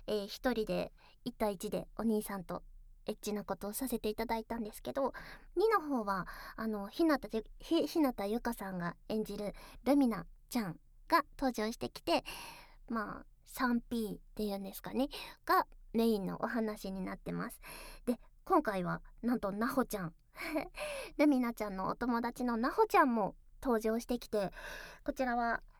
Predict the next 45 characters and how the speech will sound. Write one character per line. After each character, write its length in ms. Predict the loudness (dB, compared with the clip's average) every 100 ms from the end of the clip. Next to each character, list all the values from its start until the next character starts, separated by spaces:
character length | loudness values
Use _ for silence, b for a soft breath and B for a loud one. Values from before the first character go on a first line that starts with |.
| -14
シ 240 | -2 2
ー 20 |
ブ 120 | 4 2
イ 100 | 0
浅 260 | -2 0
木 120 | 2 0
式 240 | 0 -2
さ 160 | 0 0
ん 100 | -2 -8 -10 -4
が 100 | 0
担 220 | 2 2
当 120 | 2
さ 120 | 0
れ 120 | 0 0
る 100 | 0
ん 40 |
で 120 | -2
す 60 | -2
け 120 | -4
ど、 160 | -4 -6 B B B B B B B B B B 4
ね 1080 | 6 6 6 2 0 0 0 2 2 2 0
え、 40 |
三 460 | -2 0 2 4 4
人 360 | 6 6 4 0
対 360 | 2 4 4 0 -8 -20 -20 -20 0
お 100 | 4
兄 200 | 6 6
さ 140 | 2
ん 40 | -4
一 220 | 2 2
人 200 | 2 -2 -8 -20 -10 -2
な 120 | 0
の 100 | 0
で、 200 | -2 -6 -8 -10 4
よ-、 260 | 6 6 2
四 360 | 2 4 4 2 -8 -6
ピ 340 | 0 0 -2 -6 -14 -6
ー 40 | -2
に 80 |
な-、 100 | -2 -2 -8
な 100 | -8
る 220 | -8 -12 -14
の 60 | -10
か 120 | -4
な？ 140 | -4